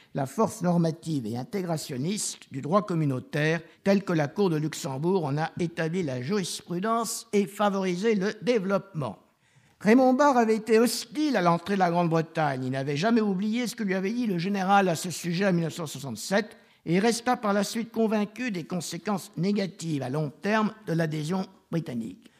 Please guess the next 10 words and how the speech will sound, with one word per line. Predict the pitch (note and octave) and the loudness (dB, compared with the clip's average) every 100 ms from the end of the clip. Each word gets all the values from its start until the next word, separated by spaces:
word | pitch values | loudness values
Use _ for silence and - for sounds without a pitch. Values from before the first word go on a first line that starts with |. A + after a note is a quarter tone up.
| - - | -10 2
Pour | G#3 | 6
lui, | A3+ C#4+ | 8 8
en | A#3 | 6
effet, | G#3 G3 C4 C4+ | 4 2 6 8
l'Angleterre | A3+ F#3+ F#3+ F#3+ B3 | 8 8 6 4 4
n'avait | G#3+ F3 F3+ | 4 4 2
pas | G#3+ | 0
fait | G3 A3+ A#3 | 0 0 2
l'effort | G3 - A3 - - | 0 2 0 0 -4
préalable | G#3 G#3+ G3 G#3+ G#3 | 0 4 4 4 2